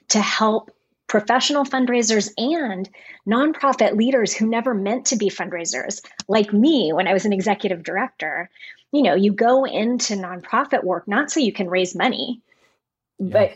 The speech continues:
Speaker 1: you have to raise money to be able to do the work. So that is really kind of the gap that we saw and,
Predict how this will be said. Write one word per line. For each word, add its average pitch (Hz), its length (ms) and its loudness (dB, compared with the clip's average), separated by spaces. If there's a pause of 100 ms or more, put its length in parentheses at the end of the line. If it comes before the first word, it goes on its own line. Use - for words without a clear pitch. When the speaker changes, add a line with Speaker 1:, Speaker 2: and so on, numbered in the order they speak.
(160)
Speaker 1:
you 214 120 2
have 185 240 0
to 196 140 0
raise 165 260 0
money 180 400 -6
to 220 100 -2
be 190 120 2
able 165 120 -4
to - 80 -6
do 139 160 -6
the - 100 -4
work. - 360 -6
So - 400 0 (220)
that - 260 2
is - 280 -4 (160)
really 190 280 2
kind 170 180 -4
of 175 80 -8 (540)
the 170 340 4 (260)
gap 208 380 2
that - 160 0
we 180 140 0
saw 170 520 0
and, 190 240 -2